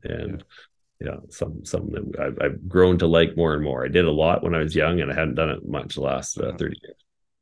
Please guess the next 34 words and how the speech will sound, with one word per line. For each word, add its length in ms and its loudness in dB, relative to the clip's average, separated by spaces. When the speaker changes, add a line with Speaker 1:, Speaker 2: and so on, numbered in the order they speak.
Speaker 2:
You 80 -4
know, 80 4
I 80 2
can 240 2
recall 340 2
every 240 0
memory 500 0
of, 260 -8
uh, 160 -4
fishing 320 -8
with 100 -10
my 180 -4
kids. 480 -12
I'm 240 -4
sure 260 -2
you 160 -2
created 440 -4
some 160 -10
amazing 480 -6
memories 640 -8
with, 300 -12
uh, 280 -2
uh, 300 -8
across 460 -6
your 120 -6
six 600 -8
<laughs> 40 -20
resorts 720 -6
for 180 -8
those, 300 -10
uh, 140 -14
poor 240 -10
children. 580 -12
<laughs> 60 -18